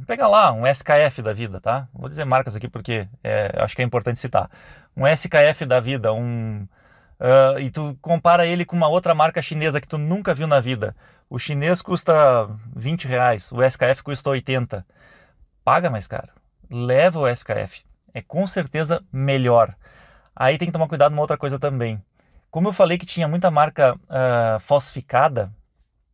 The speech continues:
tem muita gente, muito salafrário, falsificando essas marcas renomadas também.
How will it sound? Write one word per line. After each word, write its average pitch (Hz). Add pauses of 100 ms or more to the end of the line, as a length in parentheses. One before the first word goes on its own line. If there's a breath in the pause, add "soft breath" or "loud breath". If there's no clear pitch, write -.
(220)
tem 127
muita 151
gente, 120 (100)
muito 156
salafrário, 135 (300 soft breath)
falsificando 143
essas 135
marcas 127
renomadas 120
também. 123